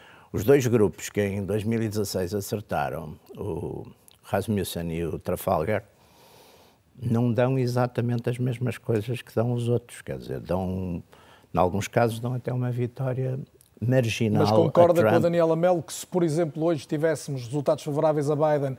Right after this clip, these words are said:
Speaker 2: e estes três estados são
Speaker 1: Não, não,
Speaker 2: significativos,
Speaker 1: concordo.
Speaker 2: claro que a Flórida
Speaker 1: Não,
Speaker 2: é mais
Speaker 1: concordo.
Speaker 2: significativa.
Speaker 1: Eu acho, por exemplo, se Trump perder a Flórida, praticamente perdeu a eleição. Quer dizer, é muito difícil. Se Trump, quer dizer, há dois estados que, que é o Texas e a Flórida, que se um candidato republicano perder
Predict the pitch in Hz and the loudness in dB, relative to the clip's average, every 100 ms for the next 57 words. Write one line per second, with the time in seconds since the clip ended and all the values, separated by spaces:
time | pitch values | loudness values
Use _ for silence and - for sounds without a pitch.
0 | - - - 175 175 - 175 143 - 170 | -14 -14 0 2 2 2 2 2 0 2
1 | 131 202 233 208 202 196 180 226 196 - | 6 8 10 8 8 8 8 8 4 6
2 | 202 185 175 185 196 180 147 156 151 165 | 4 6 2 6 8 8 8 8 8 8
3 | 139 131 143 139 151 151 - 120 123 101 | 8 8 8 8 8 8 4 0 0 2
4 | 127 107 - 147 120 120 110 120 107 - | 2 4 4 4 2 -2 4 4 4 2
5 | 120 120 120 120 - - - _ - 95 | 4 4 4 0 -4 -20 -20 _ -10 -6
6 | 87 - 120 101 107 107 104 92 87 82 | -6 4 4 4 0 0 0 -2 -2 -2
7 | 71 58 - - _ - 73 - 65 123 | -2 -6 -10 -16 _ -12 -8 -4 0 2
8 | 135 110 - 98 - 92 - - _ - | 2 -2 -2 -6 -4 -8 -8 -20 _ -6
9 | - 117 107 - 92 69 95 - 87 135 | 2 2 2 -4 -6 -2 -4 -4 0 0
10 | 123 - - 85 - - _ _ _ _ | 0 -4 -4 -4 -4 -16 _ _ _ _
11 | _ _ _ - 92 85 85 80 - 80 | _ _ _ -2 0 0 -2 -2 0 0
12 | - 87 - 92 98 87 90 90 87 101 | 0 -2 -2 -2 -2 -4 -2 -2 -2 -2
13 | 107 - 95 90 - 92 85 104 95 101 | -4 -6 -8 -8 -6 -6 -2 -2 0 -2
14 | - 104 - 95 87 71 69 90 87 95 | -2 -6 -4 -6 -4 -6 -6 -6 -4 -2